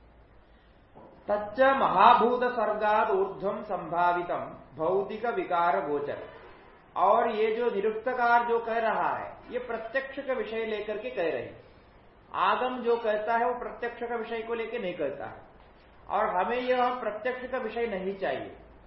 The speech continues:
हमें प्रत्यक्ष आदि प्रमाण का अगोचर विषय चाहिए। प्रत्यक्ष आदि प्रमाण का विषय ना हो ऐसे तत्व के बारे में हम यहाँ कथन करना चाहते हैं, वो ब्रह्म है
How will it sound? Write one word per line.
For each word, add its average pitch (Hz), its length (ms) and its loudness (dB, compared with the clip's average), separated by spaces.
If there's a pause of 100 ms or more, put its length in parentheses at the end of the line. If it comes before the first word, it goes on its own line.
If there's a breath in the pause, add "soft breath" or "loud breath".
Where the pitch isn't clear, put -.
(220)
हमें 220 500 -6 (220)
प्रत्यक्ष 233 500 -4
आदि 233 300 4
प्रमाण 220 540 0
का 247 200 0
अगोचर 240 560 4
विषय 233 300 -2
चाहिए। 139 320 -4 (1120)
प्रत्यक्ष 196 520 -4
आदि 233 380 2
प्रमाण 220 540 0
का 240 220 2
विषय 214 400 -2
ना 202 180 0 (120)
हो 240 600 2
ऐसे 226 420 0
तत्व 226 360 -4
के 226 160 -4
बारे 214 340 -2
में 269 480 -6 (280)
हम 202 160 -6
यहाँ 208 280 -4
कथन 190 300 -4
करना 165 280 -4
चाहते 151 320 -4
हैं, 170 80 -6
वो 247 120 0
ब्रह्म 202 340 0
है - 260 -10